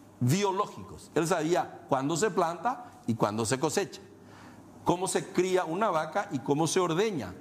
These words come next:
cuándo se ordeña y a qué hora. Eso se llama ciclo biológico. Mi suegro, en cambio, él extraía riqueza de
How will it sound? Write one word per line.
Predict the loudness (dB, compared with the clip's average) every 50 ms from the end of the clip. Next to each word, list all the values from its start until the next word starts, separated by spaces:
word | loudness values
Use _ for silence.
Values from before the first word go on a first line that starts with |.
| 0
cuándo | 0 0 2 0 -4 -6 -6 -4
se | 0 0
ordeña | 2 2 2 2 2 2 2 0 0 2
y | 0
a | 0 0 -2
qué | -6 -6 -2 0
hora. | 0 2 2 0 -4 -8 -16 -18 -20 -12 -4 -2
Eso | -2 0 2 2
se | 2
llama | 2 2 2 0 -2 -4 -12 -10
ciclo | -4 0 0 0 2 2 0 0 -2 -4 -2 2
biológico. | 2 4 4 2 0 -2 -4 -8 -10 -10 -14 -18 -18 -18 -18 -16 -16 -16 -16 -16 -18 -18 -18 -18 -18 -18 -18 -18 -18 -18 -18 -18 -18 -18 -18 -18 -18 -18 -18 -20 -20 -18 -18 -18 -18 -18 -18 -16 -16 -16 -16 -12 -4 0
Mi | 4 6 6 8 8 8 6 6 4 2 2 2
suegro, | 2 2 2 2 2 2 2 0 0 0 -4 -10 -16 -18 -20 -20 -20 -20 -20 -20 -14 -4 0
en | 2 2 4
cambio, | 4 2 2 2 0 -2 -2 -2 0
él | 0 2 2
extraía | 2 2 2 0 0 2 2 0 0
riqueza | 2 0 0 2 2 0 2 2 0 0 0
de | 0 -2 -2 -2